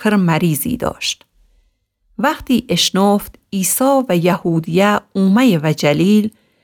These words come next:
زی ره و دینش به التماس که، که بیا دومن و کرش شفا بیه. سی که کرش و حال مرگ بی. عیسی وش گوت: "تا معجزیل و نشونیل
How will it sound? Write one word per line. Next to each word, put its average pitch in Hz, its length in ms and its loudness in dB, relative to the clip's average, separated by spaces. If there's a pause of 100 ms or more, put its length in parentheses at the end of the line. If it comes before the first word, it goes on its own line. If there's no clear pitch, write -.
(200)
زی 214 340 2
ره 208 220 0
و 180 160 0
دینش 233 600 2
به - 160 -6
التماس 185 760 0
که، 180 340 2 (520)
که - 120 -4
بیا 226 340 2
دومن 175 580 4
و 214 120 0 (160)
کرش 247 220 0
شفا 160 480 -2
بیه. - 340 -8 (840)
سی 240 500 2
که 190 160 -4
کرش 269 600 0
و - 40 -6
حال 214 420 2
مرگ 165 480 -2
بی. - 220 -14 (920)
عیسی 254 420 0
وش 190 220 0
گوت: 220 440 0 (440)
"تا 226 260 2
معجزیل 233 840 4
و 220 180 2
نشونیل 190 920 2